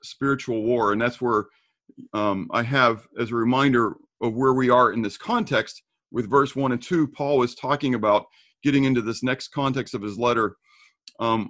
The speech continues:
of spiritual afflictions, if you would, um, as we get into chapter eleven in a few weeks,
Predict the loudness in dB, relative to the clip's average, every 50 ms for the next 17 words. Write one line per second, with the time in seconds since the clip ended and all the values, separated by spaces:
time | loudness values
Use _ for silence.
0 | -4 0 0 0 0 0 -4 -10 -16 -12 -4 -2 0 0 0 -2 -4 -6 -6 -6
1 | -4 -4 -6 -6 -6 -8 -8 -8 -8 -10 -12 -14 -12 -10 -10 -8 -8 -8 -4 0
2 | 0 0 0 -2 _ _ _ _ _ _ -18 -10 -4 -2 0 0 0 0 -2 -4
3 | -4 -6 -6 -6 -8 -4 -2 -2 -2 -2 -2 -4 -4 0 2 2 2 2 0 -4
4 | -4 -6 -6 -6 -8 -6 -4 -4 -4 -2 -2 -4 -6 -8 -10 -16 -20